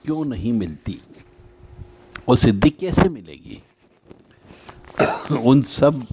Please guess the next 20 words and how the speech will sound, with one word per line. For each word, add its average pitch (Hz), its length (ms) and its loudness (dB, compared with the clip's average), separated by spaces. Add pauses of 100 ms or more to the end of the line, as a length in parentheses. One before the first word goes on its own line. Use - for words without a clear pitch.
साधक 101 600 0
लोगों 117 280 -14
के 113 160 -12
लिए 101 360 -14 (460)
यह 104 200 6 (120)
उत्तर - 480 -2
है। - 340 -6 (1120)
ऐसे - 220 -2
तो 127 120 2
बहुत 101 280 2
से 151 240 2
इसके 143 520 -2 (400)
अलग-अलग 113 560 -2 (640)
डायमेंशन 107 720 2
से - 340 4 (540)
अलग-अलग 117 480 -8
उत्तर 120 320 -4
बनते 98 400 -2
हैं, - 380 -12 (420)
परंतु 147 240 4